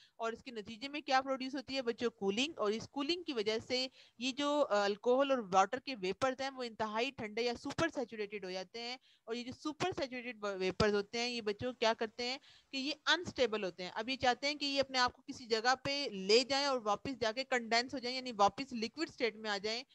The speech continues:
तो liquid state में आने के लिए ये prefer करेंगे कि अगर आपके, अ, chamber के अंदर कोई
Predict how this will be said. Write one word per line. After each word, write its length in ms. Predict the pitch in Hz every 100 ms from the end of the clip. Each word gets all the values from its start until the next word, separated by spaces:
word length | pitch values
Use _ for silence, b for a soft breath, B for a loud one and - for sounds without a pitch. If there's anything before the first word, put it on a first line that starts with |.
| b b
तो 80 | 277
liquid 380 | 247 254 285 349
state 240 | - 262
में 120 | 254 240
आने 180 | 226
के 120 | 233 247
लिए 120 | 240
ये 180 | 240 240
prefer 420 | - 214 240 262
करेंगे 400 | 233 220 226 233
कि 140 | 247
अगर 360 | 233 214 220 247
आपके, 480 | 214 208 240 240 247
अ, 40 | B B B 190 202 202
chamber 480 | 226 226 226 262
के 140 | 262 240
अंदर 320 | 220 233 240
कोई 260 | - 247